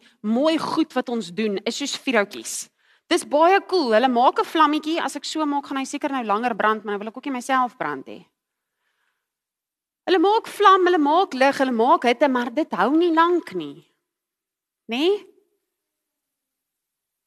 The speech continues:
As ek, sê net maar dit was piknag donker hier in hierdie vertrek en ek moes julle lei na 'n punt toe, maar jy kan niks sien nie en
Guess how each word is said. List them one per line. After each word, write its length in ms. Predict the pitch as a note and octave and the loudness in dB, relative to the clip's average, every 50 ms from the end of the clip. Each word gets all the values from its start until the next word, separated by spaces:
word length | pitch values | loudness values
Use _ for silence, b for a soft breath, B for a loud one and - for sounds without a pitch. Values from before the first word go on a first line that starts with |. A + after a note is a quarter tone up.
| _ _ _ _ _ _ _ _ _ _ _ _ _ _ B B B B B B - | _ _ _ _ _ _ _ _ _ _ _ _ _ _ B B B B B B 0
As 180 | - - - - | 2 2 2 2
ek, 280 | - - F4 D#4+ - | 2 4 4 4 2
sê 140 | - - F#4+ | 0 2 2
net 80 | F#4 G#4 | 4 4
maar 100 | G#4 F#4+ | 4 2
dit 60 | C#4+ | 0
was 160 | D#4+ D#4 - | 0 0 4
piknag 380 | - D#4+ D#4 - C#4 B3+ - A3 | 4 4 4 6 4 4 4 4
donker 300 | G#3 G#3+ A3+ G#3+ A#3+ A#3 | 0 0 0 0 0 0
hier 180 | G#3+ G#3 G#3+ | 0 0 0
in 80 | G#3+ G3+ | 0 0
hierdie 200 | F#3+ F#3+ G3+ G3+ | 0 0 -2 -2
vertrek 600 | - F#3+ - - F3+ E3 D#3+ E3+ - - - - _ _ _ _ _ _ _ B B B B B | -6 -6 -4 0 0 2 2 0 -2 -6 -18 -20 _ _ _ _ _ _ _ B B B B B
en 140 | - C4 C4+ C4 C4 C4 | -2 -2 -2 0 2 2
ek 320 | D#4+ F4 E4 - - - - - b b b b | 4 4 4 0 -4 -14 -16 -16 b b b b
moes 140 | A#3 B3+ - C4 | -4 -2 0 2
julle 200 | B3+ B3+ B3+ A#3+ | 2 4 4 4
lei 600 | A3 G3+ F#3+ G#3 A3 A3 G#3 F#3+ F#3 F3+ F3+ F3 - - _ | 4 4 6 6 4 4 2 0 0 -2 -4 -6 -10 -12 _
na 200 | - G#3 G#3+ - - | 2 2 2 4 2
'n 140 | - - - | -2 -2 0
punt 240 | C4 B3 A#3 G#3 - | 0 0 0 -2 -4
toe, 200 | F3+ E3 E3 - b b b b | -6 -8 -8 -10 b b b b
maar 100 | C4+ D#4 | 0 2
jy 140 | F4 F#4+ | 2 2
kan 200 | F#4 F#4+ F#4+ F4+ | 4 4 6 6
niks 260 | F4 G4 G4 F4+ - - | 6 6 4 2 -2 -8
sien 140 | - G#3 | -6 -4
nie 180 | G3 F3 E3+ F3 B B B B B | -2 -2 -2 -4 B B B B B
en 120 | - D4+ | 0 0